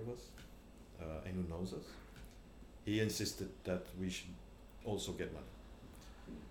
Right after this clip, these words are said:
And then after long discussions, they admitted the Rovers, but then they said, "But Stan, no fucking way." For several reasons. One of the reasons is that we are known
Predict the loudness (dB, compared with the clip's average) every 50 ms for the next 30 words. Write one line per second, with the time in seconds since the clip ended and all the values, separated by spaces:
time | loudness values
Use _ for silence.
0 | -8 0 4 8 10 10 12 12 12 12 12 12 10 10 12 12 12 12 12 12
1 | 12 10 8 6 8 8 8 8 8 6 6 6 6 4 4 2 6 8 10 10
2 | 10 10 6 6 8 8 8 10 8 8 10 10 10 10 8 8 6 4 0 -2
3 | -4 -6 -8 -8 -6 -6 -6 -6 -8 -8 -10 -4 0 4 8 8 10 10 10 10
4 | 10 8 8 8 6 6 4 4 6 8 8 8 8 6 2 -2 -2 2 4 6
5 | 8 8 8 6 4 2 2 2 2 0 0 0 0 -2 -2 -4 -6 -8 -8 -8
6 | -8 -6 -6 -6 -4 -4 -4 -4 -4 -4 -4 -6 -6 -8 -10 -10 -10 -8 -2 2
7 | 2 4 6 8 8 10 10 8 8 6 6 4 2 -2 -2 -2 2 4 4 6
8 | 8 8 8 8 8 8 6 4 4 4 6 6 4 6 6 6 8 8 8 8
9 | 8 6 6 6 6 4 4